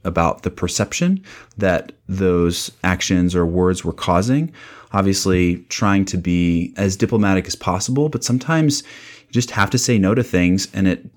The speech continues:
um, and it doesn't actually help the situation to spend lots of time constructing,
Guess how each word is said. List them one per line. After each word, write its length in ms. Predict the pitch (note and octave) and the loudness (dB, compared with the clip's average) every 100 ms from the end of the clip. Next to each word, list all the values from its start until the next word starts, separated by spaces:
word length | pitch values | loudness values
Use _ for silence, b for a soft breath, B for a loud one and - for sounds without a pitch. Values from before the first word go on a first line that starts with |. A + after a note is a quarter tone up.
| - | -8
um, 180 | F2 C#2+ | -6 -4
and 140 | F#2 | -2
it 20 | |
doesn't 220 | A2 A#2+ | 0 0
actually 180 | G#2+ - | 0 -2
help 240 | E2+ G2+ F#2+ | -4 -2 -2
the 60 | |
situation 760 | - F#2+ - E2+ E2+ F2+ F2 F2+ | -2 -2 0 0 0 0 0 -2
to 460 | - F2+ E2+ E2 E2+ B B | -6 -2 0 0 -4 B B
spend 360 | - - F#2 F2 | -14 -4 0 2
lots 300 | E2+ F2+ - | 4 2 2
of 80 | F#2 | -4
time 340 | - F2 F2 | -2 2 2
constructing, 1120 | E2+ F#2+ - - F2+ - - F2+ F2 E2+ E2+ | 0 -6 -8 -2 -4 -2 -2 0 2 2 -2